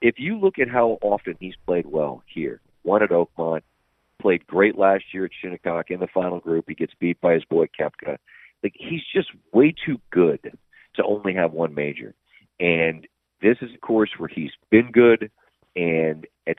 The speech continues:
some point it's time for him to, to be great again in a major and win. And I just, I, I like him. And, uh, you know,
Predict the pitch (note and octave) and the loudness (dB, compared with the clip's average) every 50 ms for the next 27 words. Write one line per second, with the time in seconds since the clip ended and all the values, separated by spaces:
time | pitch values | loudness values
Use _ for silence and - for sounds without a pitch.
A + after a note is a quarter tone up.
0 | - - - D3 F#3+ F#3+ C#3+ B2+ A2+ G#2 G2 F2+ - - F2+ - - - - A2+ | -2 0 0 0 0 0 -2 0 0 0 0 -2 -4 -8 -10 -10 -6 -2 2 4
1 | A2 A2 G#2+ - G2 G2 G#2 F#2+ F2+ F2 F2 - _ _ _ - F2+ - _ - | 4 4 2 0 -4 -4 -4 -4 -4 -6 -10 -12 _ _ _ -14 -14 -10 _ -2
2 | F2+ F2 E2 - - E2 F#2 F#2+ F#2+ F2+ - _ _ _ _ _ _ _ - D2+ | -2 -2 -2 -2 -2 2 2 2 2 0 -2 _ _ _ _ _ _ _ -18 -14
3 | - - F2+ F#2 F2+ F2 E2 D#2+ D2+ D#2 E2 E2+ E2 - - D#2+ D#2 D2 C#2+ C#2 | -4 0 0 2 2 2 0 -2 -2 0 0 0 0 0 -2 -2 -2 -2 -4 -4
4 | D2 E2+ F2 E2+ D#2 D2+ D2 D2 - - - E2+ D#2+ D#2+ D#2 D#2 D2+ _ - E2+ | -2 0 0 0 0 -2 -4 -6 -10 -8 -4 -4 -2 -2 -4 -6 -10 _ 2 2
5 | E2+ E2+ - F#2 - - _ _ _ _ _ _ - D#2 D#2+ - _ _ _ _ | 2 4 4 0 -4 -4 _ _ _ _ _ _ -4 -4 -4 -4 _ _ _ _
6 | _ - F2 E2+ E2 E2+ F2+ F#2+ - - E2+ - _ _ - D#2 D2+ D2 D2 - | _ 0 2 4 4 4 2 -2 -4 -6 -12 -18 _ _ -12 -10 -10 -10 -8 -6
7 | - C#2+ C#2+ C#2+ C#2+ C#2 C#2+ C#2+ - _ _ _ - - - - - _ - A2+ | -4 -2 0 0 0 -2 -4 -6 -10 _ _ _ -20 -20 -20 -20 -16 _ -4 0
8 | F2+ E2+ D#2+ | 0 0 0